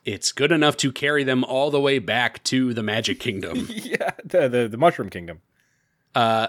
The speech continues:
Speaker 1: Magic Kingdom is what I said, and that is not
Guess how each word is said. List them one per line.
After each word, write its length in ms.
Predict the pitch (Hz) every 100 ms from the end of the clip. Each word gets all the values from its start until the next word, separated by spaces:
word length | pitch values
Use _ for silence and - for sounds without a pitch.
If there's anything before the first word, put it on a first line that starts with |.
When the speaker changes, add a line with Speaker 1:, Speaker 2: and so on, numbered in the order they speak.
| -
Speaker 1:
Magic 400 | 107 139 180 117
Kingdom 300 | 110 95 92
is 120 | 87
what 160 | 90 92
I 140 | 113
said, 320 | 123 78 76
and 120 | 90 95
that 140 | 135
is 180 | 92 110 _
not 580 | 123 139 165 95 -